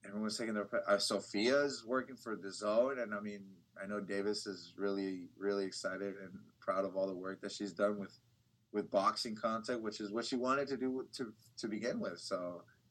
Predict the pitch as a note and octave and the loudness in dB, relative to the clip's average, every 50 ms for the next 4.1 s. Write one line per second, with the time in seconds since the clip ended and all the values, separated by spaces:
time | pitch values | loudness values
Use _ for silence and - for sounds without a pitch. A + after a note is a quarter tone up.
0 | _ _ _ _ _ _ - - B2 C#3+ D#3 D3 C3 A2+ G#2 - A2+ C3+ D#3 D#3 | _ _ _ _ _ _ -2 0 2 2 2 2 2 0 2 2 2 4 4 2
1 | C#3+ - - D3+ C#3 C3 C#3+ C3 B2+ B2+ B2 B2 - - A2 A2 A2 A#2 - A2 | 0 0 2 0 0 0 0 -2 0 2 2 0 2 2 2 2 2 0 0 -2
2 | A2 G#2 - - G2+ - - - - - - - A2 A2 A2+ - G#2 G2 - G#2+ | -4 -4 -4 -4 -6 -6 -4 -4 -6 -6 0 2 2 2 2 0 -2 -2 2 2
3 | G#2 G2+ G#2 G2 F#2+ F#2+ F#2+ - - G2+ G2+ G2 - G2+ G2+ G2+ G2+ G2+ G2+ G2 | 2 2 4 4 4 4 4 2 4 4 4 4 6 8 8 8 8 8 4 2
4 | G2 F#2+ | 2 0